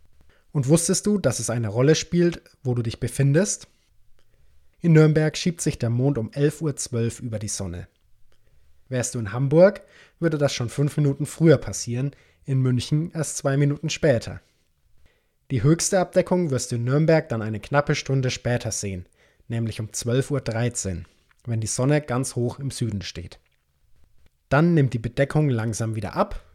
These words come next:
und um dreizehn Uhr sechzehn ist die Sonnenfinsternis dann wieder komplett vorbei. Du hast also etwas mehr als zwei Stunden Zeit,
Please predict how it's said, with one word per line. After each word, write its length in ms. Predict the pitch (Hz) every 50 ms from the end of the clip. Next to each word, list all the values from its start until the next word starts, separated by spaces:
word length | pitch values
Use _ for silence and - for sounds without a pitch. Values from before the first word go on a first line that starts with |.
| _ _ _
und 160 | - 170 147 131
um 120 | 113 107
dreizehn 400 | - 117 127 131 - - 127 120
Uhr 80 | 110 104
sechzehn 580 | - - 135 - - - - 147 135 131 139
ist 220 | - 175 - - -
die 60 | 127
Sonnenfinsternis 920 | - - 104 107 110 110 - - 117 110 - - 120 117 117 113 - -
dann 180 | - 135 131 117
wieder 160 | 117 113 113
komplett 460 | - - - 98 95 - - 104 -
vorbei. 500 | - - 123 - - 92 87 92 90 90 _ _ _ _ _ _ _ _ _ _ _ _ _ _ _ _ _ _ _ _ _ _ _ _ _ _ _ _ _
Du 100 | - 147
hast 120 | 151 - -
also 220 | 170 151 135 151
etwas 300 | 151 139 139 139 - -
mehr 160 | 151 151 160
als 240 | 156 143 - - -
zwei 200 | - - - 175
Stunden 380 | 170 - - 151 139 135 - 120
Zeit, 400 | - - 107 101 110 110 -